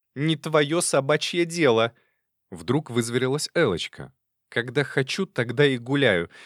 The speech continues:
Кстати, гуляю с собственным мужем, а не с каким-то там подозрительным типом. Думаешь, мы тут все слепые? Думаешь, не видели, как ты с этой шалавой?»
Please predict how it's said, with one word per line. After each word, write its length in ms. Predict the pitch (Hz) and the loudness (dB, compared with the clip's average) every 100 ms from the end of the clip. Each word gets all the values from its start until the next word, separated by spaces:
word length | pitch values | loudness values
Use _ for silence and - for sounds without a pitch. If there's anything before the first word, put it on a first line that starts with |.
| - | -16
Кстати, 320 | - 160 151 | -4 -2 -2
гуляю 560 | 147 131 160 196 190 120 | -4 -2 0 2 0 0
с 40 | |
собственным 600 | - 170 - 170 185 202 | -2 -4 -4 -6 -4 -2
мужем, 560 | 202 165 110 120 135 - | -2 -2 -2 -4 -6 -6
а 100 | 131 | -4
не 100 | 131 | -2
с 80 | 131 | -2
каким-то 400 | 143 135 131 - | -2 -4 -6 -4
там 160 | 123 | -4
подозрительным 840 | 123 135 131 127 123 123 131 143 147 | -2 -2 -2 -2 -4 -4 -6 -6 -6
типом. 540 | - 110 - 78 76 _ - - - | -6 -8 -6 -10 -10 _ -20 -20 -4
Думаешь, 360 | 123 135 131 - | 0 0 -2 -4
мы 180 | 135 139 | -4 -2
тут 240 | 139 135 - | -4 -6 -10
все 240 | - 139 | -2 -2
слепые? 580 | - 139 135 185 110 - - - | -2 -8 -6 -6 -6 -10 -20 -20
Думаешь, 400 | 123 156 165 156 | -4 0 0 -2
не 140 | 165 170 | -4 -4
видели, 340 | 202 190 143 | -4 -2 -4
как 240 | 135 156 | -4 -6
ты 120 | - 143 | -4 -4
с 100 | 156 | -4
этой 220 | 139 139 | -4 -4
шалавой?» 880 | - - 147 156 175 139 90 78 | -6 -4 -2 0 -2 0 -2 -4